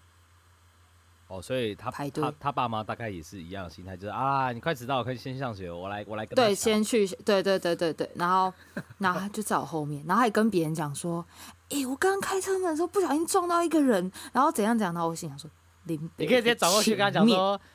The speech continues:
Speaker 1: 跟他讲说，“Hello，就是我被撞倒那个。” <laughs>
Speaker 2: 我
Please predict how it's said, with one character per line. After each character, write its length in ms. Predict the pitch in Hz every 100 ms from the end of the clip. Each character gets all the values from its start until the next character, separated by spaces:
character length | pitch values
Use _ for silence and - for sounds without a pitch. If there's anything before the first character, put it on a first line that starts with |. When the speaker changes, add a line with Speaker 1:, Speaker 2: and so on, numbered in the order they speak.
| _ _ -
Speaker 1:
跟 80 | 175
他 40 |
讲 140 | 170 143
说， 160 | 175
“Hello， 480 | 160 330 330 285 294
就 100 | 311
是 120 | 392
我 260 | 269 175 170
被 160 | 269
撞 160 | 208 254
倒 160 | 190 165
那 220 | 226 185
个。” 580 | 160 131 110 104 92 - _
<laughs> 480 | 240 - - 381 -
Speaker 2:
我 140 | 320